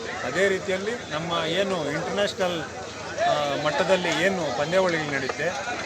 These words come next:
ಅದೇ ರೀತಿಯಲ್ಲಿ ಇವತ್ತು ನಡೆಸಿದಂಥ ಆಯೋಜಕರು ಏನು ಈ ಊರಿನ ಯುವಕರು ಏನು ಪಾಪ ನಡೆಸಿದ್ರು, ಅವ್ರಿಗೆ ನಾನು ಅಭಿನಂದನೆಗಳನ್ನ ಹೇಳ್ತೀನಿ. ಬಹುಶಃ ಈ ಪ್ರೀಮಿಯರ್ ಲೀಗು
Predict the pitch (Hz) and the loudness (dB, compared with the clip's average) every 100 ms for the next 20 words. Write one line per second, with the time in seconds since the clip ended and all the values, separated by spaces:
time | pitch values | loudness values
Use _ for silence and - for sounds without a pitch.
0 | - - 131 196 208 202 202 190 185 170 | -4 -2 2 6 6 4 4 2 2 0
1 | 165 170 151 151 147 170 156 143 147 180 | 0 0 -2 -2 -2 -2 2 4 4 4
2 | 165 160 131 - - - 143 151 143 143 | 0 -2 -4 -6 -4 -4 -2 -2 -2 -2
3 | 156 160 160 143 127 - - - 165 170 | -2 -2 -2 -2 -4 -6 -6 -4 -4 -2
4 | 165 143 147 147 131 123 143 - - 135 | 0 2 0 0 -4 -6 -8 -10 -8 -2
5 | 151 131 139 143 160 156 190 - - 143 | 0 0 -2 -4 -6 -4 -6 -6 -4 -2
6 | 160 160 147 143 139 120 117 - 131 170 | 0 0 0 -2 -2 -4 -4 -6 -2 0
7 | 190 185 175 160 151 143 143 151 170 190 | 2 2 0 0 0 0 0 -2 -4 -6
8 | - - - 143 135 170 175 196 175 - | -10 -10 -8 -6 -2 0 6 6 6 2
9 | - - - 156 196 208 202 185 165 - | -6 -6 -4 -2 0 2 2 0 -2 -6
10 | - - 190 208 214 190 196 180 196 147 | -6 -2 0 4 4 4 2 2 2 2
11 | 151 | 0